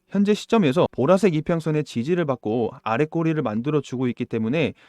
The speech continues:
현재 흐름이 긍정적으로 볼 수 있습니다. 그렇다는 건 이 움직임은 이평선을 정배열로 만들려는 작업을 하는 것으로 의심해 볼 수 있는데 만에 하나 추가 하락이 나와도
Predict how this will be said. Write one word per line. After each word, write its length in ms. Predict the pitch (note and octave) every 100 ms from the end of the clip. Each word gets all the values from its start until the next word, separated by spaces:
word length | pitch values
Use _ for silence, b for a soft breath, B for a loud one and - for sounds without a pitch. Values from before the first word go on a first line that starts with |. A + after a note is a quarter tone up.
| b -
현재 180 | G3+
흐름이 560 | F#3 G#3 F#3 C#3 D3 G2+ -
긍정적으로 720 | C3 C3 D3 C3 A2+ B2+ F3
볼 160 | B2
수 200 | A#2+ D3+ -
있습니다. 420 | A2+ - A2+ G2
그렇다는 420 | - G3 G#3 G3+
건 240 | E3+ F3+ -
이 160 | C3+ D3+
움직임은 640 | D#3 F#3+ F3 D3+ B2 A3 - _
이평선을 760 | B2+ D#3+ G#3 G3 F#3+ E3 E3+ B2
정배열로 580 | - C3+ D#3+ F3+ F3 E3
만들려는 800 | G#2+ A#2+ F3 E3+ B2+ D3 C3+ -
작업을 500 | - A#2+ C#3+ B2+ C3
하는 240 | F3+ F#3+
것으로 340 | F3 D#3+ E3 C#3
의심해 380 | A2+ C3+ F3 E3
볼 140 | E3
수 100 | E3+
있는데 420 | A#2+ A2 D#3+ A#2+ - B B B
만에 240 | - C#3 G#3+
하나 320 | E3+ F#3 G#2
추가 320 | - G#3 A3
하락이 340 | G3 B3+ B3
나와도 500 | D#3 A2 C3 D3+ A#2